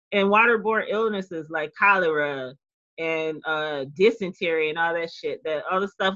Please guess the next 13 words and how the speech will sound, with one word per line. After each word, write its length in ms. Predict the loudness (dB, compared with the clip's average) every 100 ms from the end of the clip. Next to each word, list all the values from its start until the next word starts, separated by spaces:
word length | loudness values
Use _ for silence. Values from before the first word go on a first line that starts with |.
| -2
that, 260 | -4 -4 -8 -8
like, 180 | -8 -8
when 80 |
you 120 | -12 -14 -16
not 300 | -6 -2 -2
drinking 400 | -4 -8 -8 -16 -14
clean 260 | -12 -10 -4
water, 460 | -2 0 -2 -6 -10 _ _ _
like, 100 | -4
all 140 | -2 -2
the 80 | -4
stuff 260 | -4 -4 -2
that, 240 | -2 -2